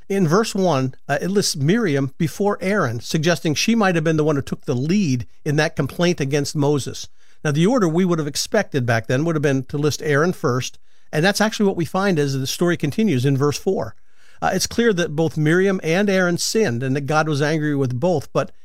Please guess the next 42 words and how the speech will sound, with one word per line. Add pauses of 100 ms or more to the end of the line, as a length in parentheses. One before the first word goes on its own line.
(220)
it
is
possible
that
the
judgment
on
Miriam
was
greater
because
she's
the
one
who
led
Aaron
into
sin. (340)
But
I
think
there's
a
second
and
perhaps
even
greater
reason (300)
Miriam
was
punished
while
Aaron
was
not. (400)
She
was
a
prophetess,
but